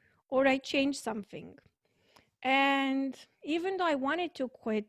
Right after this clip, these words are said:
you know, and I, to be honest, I applied to different jobs,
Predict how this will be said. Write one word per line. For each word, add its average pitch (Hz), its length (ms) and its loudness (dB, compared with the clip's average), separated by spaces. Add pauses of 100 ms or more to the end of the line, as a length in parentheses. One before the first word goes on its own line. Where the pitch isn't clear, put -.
you 254 200 -6
know, 285 380 -4 (920)
and 320 140 -2
I, 330 100 -2
to 302 140 -8
be 254 120 -2
honest, 339 280 -2
I 277 100 0
applied 254 540 -2
to 247 100 -6
different 220 520 -4
jobs, 277 840 2